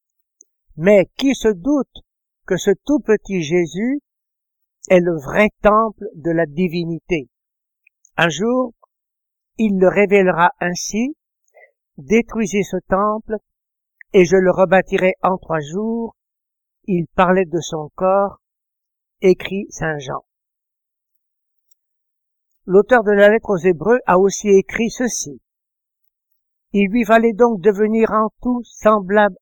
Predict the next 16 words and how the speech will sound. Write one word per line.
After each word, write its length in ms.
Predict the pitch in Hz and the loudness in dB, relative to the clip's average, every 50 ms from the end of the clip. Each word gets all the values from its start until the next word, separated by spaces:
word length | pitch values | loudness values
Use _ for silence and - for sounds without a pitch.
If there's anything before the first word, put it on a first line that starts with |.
| _ | _
à 140 | - 180 175 | -2 0 0
ses 200 | - - 175 170 - _ | 0 -4 -6 -8 -8 _
frères 480 | - - 208 226 233 240 247 233 - _ _ _ _ _ _ _ _ _ _ _ _ | -2 0 2 2 2 0 -2 -4 -6 _ _ _ _ _ _ _ _ _ _ _ _
pour 220 | - 185 180 175 196 | 2 4 4 4 4
être 200 | 233 233 - 170 | 2 0 0 -2
un 140 | 180 196 | -6 -6
grand 240 | 165 - - 196 214 - | -4 -4 -4 -4 -4 -6
prêtre 360 | - - 202 208 185 - - 160 | -4 0 2 2 2 2 -4 -6
miséricordieux 880 | 165 202 202 175 160 202 185 202 190 - 196 190 170 160 147 165 170 - _ - | -2 -2 -2 2 2 2 2 2 -2 0 -2 -4 -4 -4 -6 -6 -6 -6 _ -2
et 140 | 233 226 | -2 -2
fidèle, 640 | 208 - 196 180 156 170 202 220 226 240 233 233 240 240 _ _ _ _ _ _ _ _ _ _ _ _ _ _ - | -2 -2 -8 -8 -2 0 0 2 2 -2 -4 -6 -8 -10 _ _ _ _ _ _ _ _ _ _ _ _ _ _ -2
capable 560 | - 208 208 208 _ - 226 220 214 196 180 | 2 2 2 2 _ 2 2 2 4 0 -2
d'enlever 540 | 151 196 190 190 185 180 170 156 214 220 208 | 0 2 0 2 0 -2 -2 0 0 0 0
les 140 | 175 160 147 _ | 0 -4 -6 _
péchés 300 | - 233 214 - 233 233 | -4 -4 -4 -2 -4 -6
du 160 | 185 165 180 | -6 -8 -12